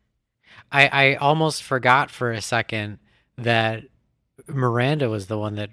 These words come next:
re-, read this. I'm just so used to hearing, like, your stories come from Miranda. It's like, it's like a perfect homogenous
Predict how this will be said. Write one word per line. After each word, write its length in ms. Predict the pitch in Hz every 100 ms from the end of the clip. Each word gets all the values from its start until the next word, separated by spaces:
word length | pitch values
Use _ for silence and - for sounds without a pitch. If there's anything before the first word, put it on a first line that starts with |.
| -
re-, 160 | 110 -
read 260 | 117 139 151
this. 280 | 110 110 113
I'm 100 | 110
just 220 | 113 -
so 160 | 135
used 340 | 123 127 147 -
to 80 | 117
hearing, 640 | - 127 123 113 110 107 _ _ _ _ _ _ _
like, 240 | 135 117 120
your 280 | 113 120
stories 680 | 113 - 123 127 107 98 98 - -
come 240 | 117 104
from 180 | - 113
Miranda. 540 | 110 104 113 135 110 95
It's 140 | -
like, 140 | 110 104
it's 320 | 107 - 117
like 120 | -
a 280 | - - 117
perfect 640 | - 135 120 123 - - - _ _ _
homogenous 880 | - 127 117 120 131 117 113 104 -